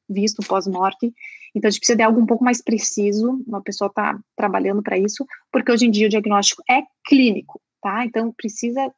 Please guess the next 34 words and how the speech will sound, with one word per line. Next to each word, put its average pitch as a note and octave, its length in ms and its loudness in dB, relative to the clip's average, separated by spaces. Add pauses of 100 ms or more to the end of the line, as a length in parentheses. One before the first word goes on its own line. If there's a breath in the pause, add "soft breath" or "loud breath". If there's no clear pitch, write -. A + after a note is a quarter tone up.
(180)
passar A3 280 -4
por A#3+ 120 -4
um A#3+ 40 0
especialista. A#3+ 760 -2 (680 loud breath)
É, A3+ 420 4 (200)
e C4 140 6
aí D4+ 260 2
temos D#4 240 -2
alguns C#4 220 0
exames C4 420 -2
complementares A#3+ 680 -6
que B3+ 80 -6
podem B3+ 240 -2
nos B3 160 -4
ajudar B3 680 -2 (260)
em B3 100 0
caso A3 320 -2
de A3 100 0
dúvida, A#3 580 0 (360 soft breath)
como, A#3 200 0
por A3+ 140 0
exemplo, A3+ 420 0
um B3 60 0
exame G#3 340 0
de G3 140 -2
imagem. A3+ 560 0
A B3 60 0
gente C4 140 4
sempre F4+ 180 0
pede D#4+ 280 2
uma C4+ 120 4
ressonância, A#3+ 680 -2
por G#3+ 140 -2
exemplo, A#3+ 560 -2